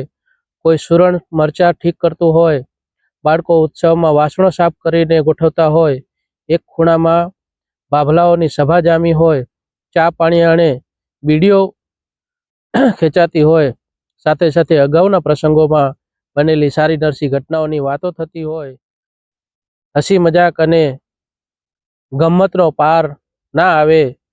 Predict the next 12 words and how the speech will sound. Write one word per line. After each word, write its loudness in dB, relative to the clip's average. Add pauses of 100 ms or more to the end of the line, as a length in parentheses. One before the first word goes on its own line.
(320)
સૌથી 2
પહેલા 2
તો 0
મીઠાઈ 0
બનાવવાનું 0
કામ -2 (200)
ચાલે, -2 (720)
ખાસ -2
કરીને 0
લાડુ 2 (420)
હોય 2
જ. -12